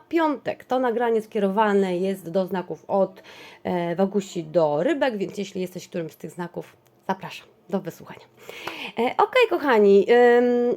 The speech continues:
i co? Zaglądamy po, w pierwszej kolejności na energię główną piątku, dwudziestego pierwszego października, kochani.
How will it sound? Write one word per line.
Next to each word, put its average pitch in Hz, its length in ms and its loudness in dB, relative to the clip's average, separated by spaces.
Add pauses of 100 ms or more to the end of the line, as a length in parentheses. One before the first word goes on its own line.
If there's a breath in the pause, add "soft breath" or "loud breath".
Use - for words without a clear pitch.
i 403 100 2
co? - 260 -4 (220)
Zaglądamy 294 560 2
po, 233 380 2
w - 80 -20
pierwszej 220 280 -2
kolejności 180 640 -4
na 175 460 -2 (280)
energię 269 400 6
główną 196 600 0 (460)
piątku, 165 540 -2
dwudziestego 175 320 -2
pierwszego 160 340 -10
października, 156 540 -14
kochani. - 320 -16